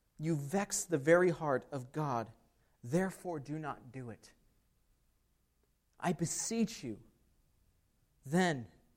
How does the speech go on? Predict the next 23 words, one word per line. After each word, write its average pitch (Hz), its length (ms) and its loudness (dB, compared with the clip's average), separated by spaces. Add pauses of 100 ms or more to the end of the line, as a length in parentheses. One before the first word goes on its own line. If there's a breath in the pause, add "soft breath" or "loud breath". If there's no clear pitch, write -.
(420)
by 156 100 -2
the 151 120 8
love 175 640 10
which - 260 -4
God 180 400 0
bears 170 320 4
to 165 120 -2
his 143 120 -2
Son, 147 480 -2 (680)
to 170 120 2
listen 170 520 6
to 160 120 -6
this 139 240 -2
matchless 156 920 -8
messenger 131 640 -6
of 110 140 -6
mercy 131 600 -6 (480)
who 156 180 0
would 143 240 -4
persuade 175 720 -6
you 117 200 -10
to - 100 -20
repent. 104 640 -18